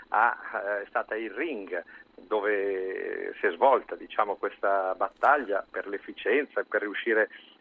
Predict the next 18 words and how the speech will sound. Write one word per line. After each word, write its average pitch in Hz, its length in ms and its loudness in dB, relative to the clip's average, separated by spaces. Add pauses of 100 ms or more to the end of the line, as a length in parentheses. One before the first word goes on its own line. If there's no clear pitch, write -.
a - 60 4
portare 104 340 2
a 98 60 2
termine 110 480 0 (200)
una 101 180 0
manifestazione 107 720 0
di 98 100 -2
questo 104 320 0
tipo. - 340 -6 (200)
È - 100 6
vero, 85 380 4 (160)
è - 160 2
stata 127 340 4
molto 107 540 2
concentrata 104 720 0
su - 160 -10
Milano, 135 380 2
però 147 380 4